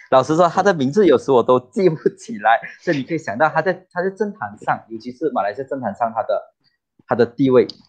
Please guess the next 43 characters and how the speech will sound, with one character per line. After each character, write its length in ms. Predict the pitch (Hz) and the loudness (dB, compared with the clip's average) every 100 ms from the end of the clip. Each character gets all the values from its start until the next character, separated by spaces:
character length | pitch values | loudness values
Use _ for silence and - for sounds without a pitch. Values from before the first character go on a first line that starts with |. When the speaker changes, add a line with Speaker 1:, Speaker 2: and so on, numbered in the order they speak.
| _ _ | _ _
Speaker 1:
真 160 | 131 120 | -2 -2
的 80 | |
是 100 | 117 | -2
不 80 | 131 | -4
高。 320 | 120 92 - _ _ | 0 -2 -2 _ _
他 100 | - | -4
在 120 | 208 247 | 0 2
里 200 | 143 95 | 0 -2
面 180 | 143 | -4
其 160 | 127 117 | -2 -6
实 160 | 113 120 | -2 0
原 240 | 104 104 | 0 -2
因， 260 | 110 110 _ _ _ _ - | -4 -6 _ _ _ _ -10
其 120 | 143 | 0
实 80 | 156 | 2
也 40 | |
是， 180 | 143 170 | 2 0
原 140 | 127 | 2
因 40 | 151 | 2
也 80 | 135 | 0
是 100 | 175 | 0
蛮 160 | 117 | 0
简 160 | 120 95 | 0 -2
单 140 | 104 | -2
的 80 | 101 | 0
吧， 160 | 95 - | -2 2
因 80 | |
为 80 | 175 | 0
他 120 | 185 | 0
整 160 | 151 113 | 0 2
个 100 | 139 | 0
Shura 320 | - 120 117 | 2 2 2
Council， 380 | - 113 143 113 - _ - | 2 0 2 0 -2 _ -4
他 160 | - | -2
已 60 | 113 | -2
经 160 | 117 127 | -4 -4
是 80 | 156 | -2
定 160 | 160 135 | 0 2
了 80 | 120 | 0
他 100 | 120 | 0
的 100 | 113 | -2
人 200 | 95 92 | -2 -6
数， 320 | - 110 - | -4 -6 -6